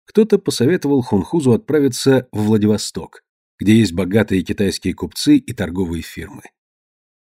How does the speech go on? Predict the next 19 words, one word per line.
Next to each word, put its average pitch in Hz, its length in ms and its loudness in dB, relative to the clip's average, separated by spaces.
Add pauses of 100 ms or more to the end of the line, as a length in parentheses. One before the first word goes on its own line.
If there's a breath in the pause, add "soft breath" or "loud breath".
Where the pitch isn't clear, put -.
(160)
Перебравшись 151 580 2
через 113 280 2
нашу 110 260 0
границу 90 500 0
под 85 180 -6
видом 90 280 -2
купца, - 500 -6 (560)
Ван 117 220 4
До 214 100 8
очутился 147 560 2
во 117 140 4
вновь 160 220 4
зарождающемся 120 920 2
городе 127 460 4
Посьет - 960 -6
на 104 100 -2
берегу 95 300 2
Японского 90 560 -2
моря. - 380 -10